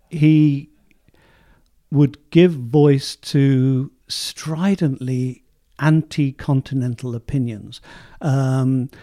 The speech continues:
and he, there was a conference at Royaumont in, in, in France that was designed to bring Oxford philosophers together with French phenomenologists,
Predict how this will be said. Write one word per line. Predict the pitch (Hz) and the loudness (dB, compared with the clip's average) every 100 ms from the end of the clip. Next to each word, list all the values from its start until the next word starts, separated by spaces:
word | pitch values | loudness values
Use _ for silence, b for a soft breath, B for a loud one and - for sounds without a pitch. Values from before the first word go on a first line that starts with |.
| B B | B B
and | 151 147 | 0 4
he, | 156 151 147 | 6 4 0
there | - 151 | 0 2
was | 139 | 2
a | 139 | 0
conference | - 180 175 170 151 | 2 2 4 2 2
at | 131 | -4
Royaumont | - 151 165 170 165 170 | 2 6 6 6 4 2
in, | 139 139 | 0 0
in, | 139 139 | 0 -2
in | 139 131 | 0 -2
France | - 147 156 156 - | 0 2 2 0 -6
that | 147 | -6
was | 139 120 | -6 -6
designed | - 143 127 151 165 165 | -4 -2 2 4 4 4
to | 139 | 2
bring | 151 139 139 135 | 4 4 4 2
Oxford | 151 151 - 139 | -2 -2 -4 -6
philosophers | - 151 143 - 139 | -2 -2 -2 -4 -6
together | - - 151 139 | -6 0 0 2
with | 131 135 - b b b _ | 0 -2 -6 b b b _
French | - 151 143 - - _ _ _ _ _ _ - | -4 0 0 -4 -16 _ _ _ _ _ _ -10
phenomenologists, | 143 143 131 131 156 175 180 165 - - | 0 2 4 4 4 4 4 2 0 -10